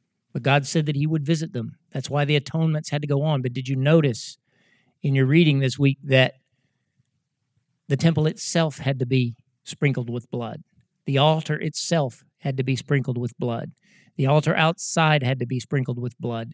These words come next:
Everything had to be sprinkled with blood. There, so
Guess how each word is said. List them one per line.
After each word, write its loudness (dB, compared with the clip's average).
Everything 4
had 0
to -2
be -4
sprinkled -4
with -4
blood. -2
There, -4
so 0